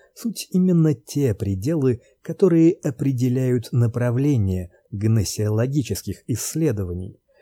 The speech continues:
За этими пределами оперировать с противоположностью материи и духа, физического и психического,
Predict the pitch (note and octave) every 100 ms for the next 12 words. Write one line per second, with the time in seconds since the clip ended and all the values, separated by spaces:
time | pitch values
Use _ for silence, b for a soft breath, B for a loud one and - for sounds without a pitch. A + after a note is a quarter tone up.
0 | b b A2 F#2+ A#2 A2+ A2+ B2+ - C3
1 | A#2+ B2+ B2+ D#3+ F3+ B2 A2+ A2+ C#3 -
2 | F3 E3+ F#3 F3 E3+ - - - D3+ D3
3 | D3+ C#3+ - D3+ D3+ A2+ G#2+ - - G#2
4 | G2+ G#2 - G3+ C#3 G#2 A2 B2+ A#2 A2+
5 | B2+ A2+ - G#2+ b b b C#3 E3+ G3
6 | B2+ - G#2+ A2+ A2+ G2 - G#2+ - C#3+
7 | - A2+ - G#2+ G#2